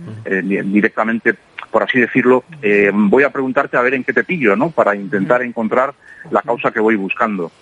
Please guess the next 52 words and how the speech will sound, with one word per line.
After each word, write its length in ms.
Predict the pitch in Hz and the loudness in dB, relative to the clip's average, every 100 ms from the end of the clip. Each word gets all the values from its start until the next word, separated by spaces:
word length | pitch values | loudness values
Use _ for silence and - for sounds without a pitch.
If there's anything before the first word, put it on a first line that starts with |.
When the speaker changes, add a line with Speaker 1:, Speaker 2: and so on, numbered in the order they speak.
| - | -12
Speaker 1:
Ujú. 300 | 127 107 123 | -10 -8 -8
Speaker 2:
El, 400 | - 95 98 98 | -2 2 2 2
el 160 | 101 113 | 2 2
hecho 200 | 127 143 | 0 0
de 120 | 131 | 0
que 80 | 127 | 0
hubiera 240 | 120 123 | 2 2
que 100 | 120 | 0
buscar 340 | 107 101 - 113 | -6 -4 -2 -2
a 40 | |
los 180 | 104 - | -4 -6
testigos 460 | - - 113 101 - - - | -10 -4 0 0 -2 -4 -6
prácticamente 520 | 104 104 - 101 95 | -6 -2 0 0 0
en 60 | 95 | -2
el 60 | 92 | 0
momento, 400 | 92 123 127 139 - - - 120 | 2 2 2 -2 -4 -18 -20 -8
Speaker 1:
Ujú. 100 | 98 | 0
Speaker 2:
no 100 | 98 | 0
había 200 | 98 92 | 2 -2
testigos 520 | 92 - 123 110 90 | -4 -4 2 2 2
del, 200 | 90 90 - - - _ | 0 -2 -6 -18 -20 _
del 220 | 101 95 | -2 0
delito 380 | 95 98 104 104 | 2 0 0 2
del 100 | 95 | 2
que 100 | 90 | 0
se 100 | - | -2
le 60 | 98 | 2
iba 80 | 95 | 4
a 40 | 90 | 2
acusar, 360 | - 147 139 - _ _ _ | 0 -2 -2 -6 _ _ _
Speaker 1:
Ujú. 140 | 131 104 | -14 -8
Speaker 2:
eh, 440 | 92 95 95 95 95 - | -2 2 2 0 -4 -2
que, 140 | 120 107 | -2 0
de 160 | 117 | 0
que 120 | 113 | 0
se, 360 | 110 117 110 113 | 0 2 2 2
de 140 | 113 | 0
que 80 | - | 0
los 120 | 113 - | -2 -4
testigos 440 | 113 143 135 127 - - | -4 2 4 4 0 -6
declararan 580 | 120 123 113 127 127 120 | -4 -2 0 0 0 -2
conjuntamente 800 | 127 117 - 135 123 147 156 170 | -4 -4 -2 0 2 0 -2 -2
cuando 280 | - 107 98 | 0 0 4
la 100 | 98 | 4
ley 160 | 95 107 | 2 -2
judía 340 | - 101 110 | -6 -2 0
establecía 540 | 110 - 104 98 - 107 | 0 0 0 0 0 0
que 100 | 95 | 0
debían 300 | 92 104 101 | 0 0 0
declarar 360 | 95 - 98 101 | 0 2 0 0
por 140 | 98 | -4
separado, 460 | - 101 113 139 147 | -6 0 0 0 -2